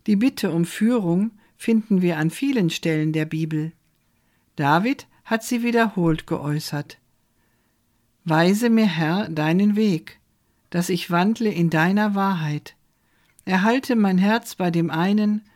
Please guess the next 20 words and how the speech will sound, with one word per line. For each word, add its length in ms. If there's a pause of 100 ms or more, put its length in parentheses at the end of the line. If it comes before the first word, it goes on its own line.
(240)
dass 220
ich 180
deinen 540
Namen 400
fürchte." 640 (640)
Psalm 340
sechsundachtzig, 1040 (220)
Vers 280
elf. 300 (1500)
Und 140
in 160
Psalm 500 (260)
hundertdreiundvierzig, 1300
Vers 380
zehn 380
heißt 300
es: 300 (720)
"Lehre 380
mich 260
tun 480